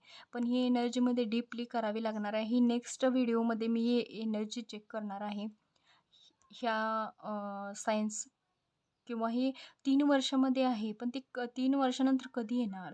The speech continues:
काय घडणार त्या काळामध्ये, ह्या सगळ्यावर एक, अ, स्पेशल व्हिडिओ मला बनवावा लागेल. कारण आता हा व्हिडिओ खूप लाँग होईल, खूप मोठा होईल आणि तो लवकर अपलोड देखील होत नाही. मध्येच कट होतो आणि परत, अ,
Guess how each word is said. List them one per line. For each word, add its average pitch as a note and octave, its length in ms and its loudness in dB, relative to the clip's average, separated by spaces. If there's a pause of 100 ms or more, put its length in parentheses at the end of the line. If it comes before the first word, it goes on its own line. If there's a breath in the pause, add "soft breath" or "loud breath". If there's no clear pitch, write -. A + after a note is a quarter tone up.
(140)
काय A#3 200 0
घडणार G#3 360 -4 (100)
त्या G#3+ 80 -6
काळामध्ये, G3 540 -6 (1400 loud breath)
ह्या B3 120 -4
सगळ्यावर B3+ 520 0
एक, C4+ 260 -2
अ, A#3+ 180 -4
स्पेशल A#3+ 440 -2
व्हिडिओ A#3 300 2
मला A3 220 0
बनवावा G#3 480 -2
लागेल. G#3 320 -6
कारण A3 280 -2
आता A3 260 -6
हा A#3+ 200 -2
व्हिडिओ A#3 340 0
खूप - 220 -10
लाँग A#3 200 -2
होईल, A3 300 -2 (340 loud breath)
खूप B3+ 200 -10
मोठा B3 300 0
होईल A3+ 320 -4 (320 loud breath)
आणि A#3 300 -4
तो A#3+ 100 0
लवकर A#3 420 -2 (260)
अपलोड A3+ 340 -6
देखील A#3+ 320 -4
होत A3 240 -4
नाही. G#3+ 260 -8 (840)
मध्येच A3+ 400 -2
कट A#3 220 -4
होतो A#3 200 -4
आणि A3 200 -4
परत, A3 420 -6 (460 loud breath)
अ, A#3 80 -4